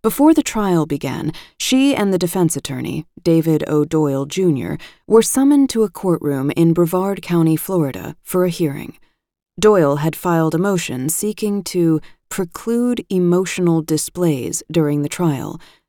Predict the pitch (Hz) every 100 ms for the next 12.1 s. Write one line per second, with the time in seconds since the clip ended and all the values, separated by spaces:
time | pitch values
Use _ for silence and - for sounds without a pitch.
0 | _ _ - 196 247 285 226 208 180 190
1 | 156 - - - - _ _ - 196 208
2 | 196 185 - 180 165 151 - - - _
3 | _ _ _ _ _ _ _ _ _ -
4 | 285 311 294 277 - 208 175 185 165 143
5 | 139 - - - 170 175 180 165 156 -
6 | 160 151 165 139 131 165 _ - 202 202
7 | 214 - - 254 277 269 254 - 175 170
8 | 165 - 196 214 233 202 165 175 175 170
9 | 139 - - 175 170 - 175 165 143 165
10 | 139 156 - 180 143 - - _ - 175
11 | 175 196 175 143 147 - 202 139 - -